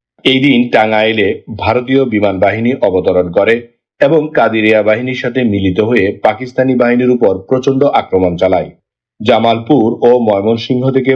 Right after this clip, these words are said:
পালিয়ে আসা পাকিস্তানি সেনারা টাঙ্গাইল হয়ে ঢাকায় ঢোকার চেষ্টা করলে তারা যৌথ বাহিনীর ফাঁদে আটকা পড়ে। এই দিন ভারতীয় সেনাপ্রধান পাকিস্তানি সেনাবাহিনীকে আত্মসমর্পণ করার আহ্বান জানান এবং সতর্ক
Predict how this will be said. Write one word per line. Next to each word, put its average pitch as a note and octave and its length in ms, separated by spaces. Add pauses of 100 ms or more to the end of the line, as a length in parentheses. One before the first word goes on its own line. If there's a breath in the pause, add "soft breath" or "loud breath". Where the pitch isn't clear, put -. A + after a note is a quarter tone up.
(100)
পালিয়ে F#2 380
আসা A2+ 200
পাকিস্তানি A#2+ 560
সেনারা A#2+ 380 (180)
টাঙ্গাইল G#2+ 380
হয়ে A#2+ 180
ঢাকায় G#2+ 340
ঢোকার B2 300
চেষ্টা A2 280
করলে A2 320 (180)
তারা B2+ 240 (180)
যৌথ A2+ 240 (120)
বাহিনীর C3 440
ফাঁদে B2 300
আটকা G2+ 300
পড়ে। F2 240 (800)
এই C3+ 180
দিন A#2+ 200 (160)
ভারতীয় A2+ 460
সেনাপ্রধান A#2+ 640 (280)
পাকিস্তানি B2+ 540
সেনাবাহিনীকে A#2+ 720 (100)
আত্মসমর্পণ A#2 800
করার A2+ 320 (160)
আহ্বান B2 420
জানান C3 300 (560)
এবং C#3 240 (100)
সতর্ক C3+ 440